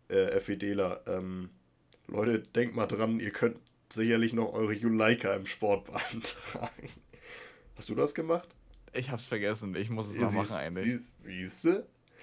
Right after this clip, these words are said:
Speaker 1: Äh, ja, ihr könnt eure Jugendleitercard alle beantragen. Macht das mal. Ja, ähm, in dem Sinne.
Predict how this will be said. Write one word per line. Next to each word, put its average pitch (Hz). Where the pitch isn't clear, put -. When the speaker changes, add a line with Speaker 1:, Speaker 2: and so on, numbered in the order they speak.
Speaker 1:
Äh, 98
ja, 104
ihr 104
könnt 117
eure 110
Jugendleitercard 92
alle 92
beantragen. 90
Macht 101
das -
mal. 92
Ja, 90
ähm, 104
in 110
dem 110
Sinne. 87